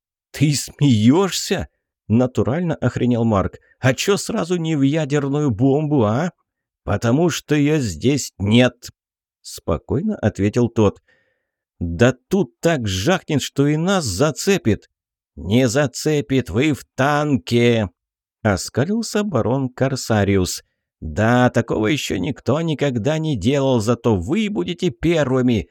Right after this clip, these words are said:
Ты только попади, ну!» Я нервно сглотнул.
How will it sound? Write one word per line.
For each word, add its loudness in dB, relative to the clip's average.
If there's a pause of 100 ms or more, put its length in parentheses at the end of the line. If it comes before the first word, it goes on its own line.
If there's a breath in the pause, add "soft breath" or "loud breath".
(140)
Ты 0
только -2
попади, 0
ну!» 2 (1600)
Я 0
нервно 0
сглотнул. 0